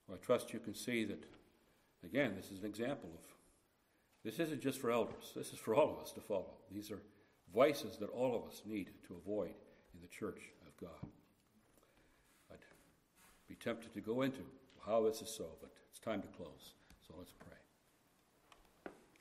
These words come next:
Father, we thank you and bless you that you've given unto the church very clear directives that are very reasonable, that are very, uh, we can understand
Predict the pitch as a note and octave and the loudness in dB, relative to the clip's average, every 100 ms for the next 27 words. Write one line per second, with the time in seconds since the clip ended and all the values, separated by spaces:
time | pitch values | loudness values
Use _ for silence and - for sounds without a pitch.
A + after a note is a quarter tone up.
0 | - - - - - - - - - - | -20 -20 -20 -20 -20 -20 -20 -20 -20 -20
1 | _ - - F#2+ F#2 F2+ A#2 A2 G#2+ G2 | _ -16 -10 -6 -6 2 2 2 0 -2
2 | G2 G2+ - G#2+ G2+ G2 - - - _ | 0 0 -2 -4 -4 -8 -12 -18 -20 _
3 | _ _ _ _ _ _ _ F2 - B2 | _ _ _ _ _ _ _ -6 6 6
4 | A2+ A2 - G2+ F#2 F2 - A#2+ A#2+ - | 6 0 0 -2 -2 -4 4 4 4 -4
5 | - - - _ - G2 G#2+ - - B2 | -8 -14 -20 _ -8 -2 -2 -2 -4 -2
6 | G#2 G2+ G#2+ A#2+ C3+ C3+ - F2+ E2 F#2 | 0 0 0 0 -4 -6 -8 -10 -4 -2
7 | F2+ F2 F#2 G#2+ A2 A#2 C3 B2+ - - | -2 -2 0 0 0 -6 -8 -12 -18 -20
8 | - - - _ F#2 F#2 F2+ F#2 G#2+ A2 | -20 -20 -20 _ -8 -4 -2 4 4 4
9 | F#2 - - - - - _ _ - - | 2 -8 -18 -20 -20 -20 _ _ -20 -20
10 | F#2+ - G2+ G2 A2 G#2 G2 - A2+ A2+ | -20 -20 -10 -4 0 0 -2 -2 0 0